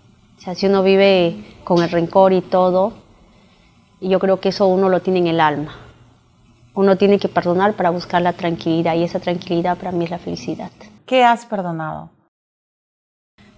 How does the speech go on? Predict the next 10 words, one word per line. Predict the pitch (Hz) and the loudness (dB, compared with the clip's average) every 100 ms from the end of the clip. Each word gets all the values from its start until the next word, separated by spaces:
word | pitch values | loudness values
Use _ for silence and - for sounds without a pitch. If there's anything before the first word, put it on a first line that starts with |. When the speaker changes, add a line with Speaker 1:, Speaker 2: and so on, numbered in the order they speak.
| - | -2
Speaker 1:
Muchas | 269 392 381 381 - | 4 6 6 0 2
cosas. | 285 285 269 277 320 | 4 4 6 4 4
Yo | 277 247 | 0 2
creo | 262 269 | 4 4
que | 254 | 2
como, | - 214 208 202 196 190 190 - - - | 2 4 4 4 2 0 -8 -18 -20 0
como | 214 208 | 2 4
jóvenes, | - 247 226 208 208 | 6 6 6 4 0
como | 202 180 | -2 -2
personas, | 180 - 196 202 | -2 -2 -2 -2